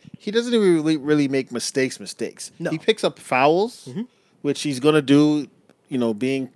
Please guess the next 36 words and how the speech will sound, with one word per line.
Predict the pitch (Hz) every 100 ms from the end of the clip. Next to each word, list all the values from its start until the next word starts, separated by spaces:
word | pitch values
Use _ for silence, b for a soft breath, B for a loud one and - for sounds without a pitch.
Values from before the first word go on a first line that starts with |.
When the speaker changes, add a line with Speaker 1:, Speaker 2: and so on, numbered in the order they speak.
| _ -
Speaker 1:
two | 139
hundred | 123 123 123
and | 120
ten | 123 123
pounds | 123 123 123
or | 120
whatever | 120 120 120
he | 120
is, | 117 120 170
Speaker 2:
Yeah. | 185 120 - -
Speaker 1:
playing | 139 131 127
in | 120
the |
post. | 113 127 156 185 b b b _ _
But | 143 139 - _ -
it's | 147 -
the | 170
hustle. | 180 214 - - 127
It's, | 131 113
it's | 135 -
the | 143
fact | - 170 -
that | 147 127 b b b _
every | 151 175 202
shot | 202 - 165 151 156
in | 147
the | 135
lane | 131 135 135 135
is | 127 -
contested, | 131 - 147 - 165 180 b b b -
every | 143 160 151
rebound | 139 151 143 143 139
is | 120 120
fought | - 120 101
for. | - 98 - _ _ _ b b -
So | 135 139 127 107